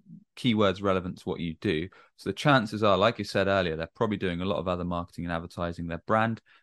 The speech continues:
has probably built up a fair bit of demand over the years. So people often type in directly their company name. So we're looking to capture a, a percentage of that audience.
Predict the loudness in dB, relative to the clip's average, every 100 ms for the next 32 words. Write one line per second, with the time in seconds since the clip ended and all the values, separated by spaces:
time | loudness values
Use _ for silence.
0 | -20 -6 -4 -4 -6 _ _ 6 6 6
1 | 2 2 0 _ _ _ _ _ -20 -20
2 | 4 8 8 8 4 2 0 2 2 2
3 | 0 -2 -2 -6 -2 0 0 -4 -8 -6
4 | -6 -6 -4 -4 -4 -6 -6 -4 -4 -6
5 | -8 0 0 0 -6 -8 -8 -8 -8 -6
6 | -2 0 0 -2 -8 _ _ _ -12 -4
7 | 0 0 0 -4 -10 -8 -8 -8 -8 -8
8 | -6 -8 -14 -16 -6 -6 -4 -8 -8 -10
9 | -6 -4 -4 -6 -8 -14 -20